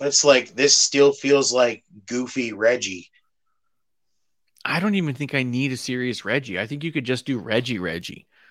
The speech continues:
Speaker 2: Like, I don't know if you ever saw any interviews he did, uh,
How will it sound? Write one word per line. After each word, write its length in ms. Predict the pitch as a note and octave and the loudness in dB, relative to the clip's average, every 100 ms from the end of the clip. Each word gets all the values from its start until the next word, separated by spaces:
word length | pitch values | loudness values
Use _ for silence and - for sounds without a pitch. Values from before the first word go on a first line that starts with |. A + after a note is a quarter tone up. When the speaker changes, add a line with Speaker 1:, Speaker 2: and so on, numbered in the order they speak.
| _ _ - | _ _ -6
Speaker 2:
Like, 240 | C3+ - C3+ | -6 -2 0
I 80 | |
don't 100 | D#3+ | 2
know 40 | A#3+ | 2
if 80 | F#3+ | 2
you 80 | |
ever 80 | F#3 | 2
saw 160 | F3+ E3+ | 2 2
any 220 | C3 C#3+ | 2 0
interviews 440 | B2+ A#2+ C3 D#3 | -2 -2 0 -2
he 140 | D3 D3+ | -2 0
did, 320 | D3+ D#3+ D3+ _ _ _ _ | 0 0 -4 _ _ _ _
uh, 440 | A#2 A2 G2 F2+ | -2 0 0 -2